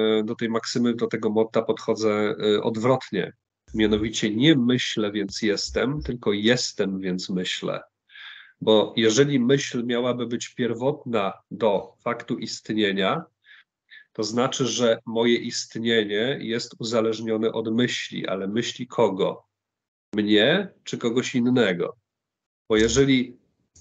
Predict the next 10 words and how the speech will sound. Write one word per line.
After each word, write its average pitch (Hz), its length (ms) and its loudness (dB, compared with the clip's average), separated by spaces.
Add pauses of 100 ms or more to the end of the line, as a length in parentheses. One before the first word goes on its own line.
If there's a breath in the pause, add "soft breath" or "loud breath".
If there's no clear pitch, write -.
(460)
coś 151 560 2
lub 117 280 -8
ktoś - 460 0
myśli, 113 720 -4
to 113 120 -12
ten 107 220 -6
akt 143 280 -2
myślenia 120 560 -2
wymaga 117 360 -2
podmiotu, 117 640 -2